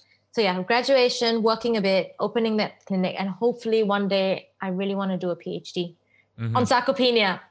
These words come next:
Speaker 1: <laughs> Maybe that's, like, a given at this point. Like, that's <laughs> predictable.
Speaker 2: <laughs>
Speaker 1: I, I really,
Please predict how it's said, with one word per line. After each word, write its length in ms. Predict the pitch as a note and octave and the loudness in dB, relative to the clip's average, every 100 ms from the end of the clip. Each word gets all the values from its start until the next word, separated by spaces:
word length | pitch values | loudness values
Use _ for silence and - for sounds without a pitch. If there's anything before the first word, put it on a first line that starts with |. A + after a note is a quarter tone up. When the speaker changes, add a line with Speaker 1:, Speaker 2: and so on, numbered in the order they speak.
| - | -4
Speaker 1:
<laughs> 840 | C4 - F#4 D4+ F#4+ G#4+ G#4+ B3 | -4 0 0 2 2 2 2 0
Maybe 400 | C4+ C#4+ D4+ E4 | 2 2 4 4
that's, 240 | C#4+ C#4+ C#4+ | 4 2 2
like, 320 | B3+ A#3 A#3 A3+ | 2 2 -2 -2
a 20 | |
given 360 | F#3 A3 A3 | 0 0 0
at 180 | A3 G#3+ | -2 0
this 160 | A#3 - | 0 0
point. 200 | A3 G3+ | 0 0
Like, 200 | A3 G#3+ | 0 2
that's 260 | C4+ - | 0 2
<laughs> 300 | - C#4 F#3+ | 2 4 4
predictable. 480 | D4+ - G3 - B3 | 4 6 6 6 6
Speaker 2:
<laughs> 0 | |
Speaker 1:
I, 640 | G#3+ - A#3 - - C#4 B3+ | 4 4 2 2 2 4 6
I 100 | C#4+ | 4
really, 520 | C#4+ D#4 D#4+ - D#4 | 4 4 4 2 0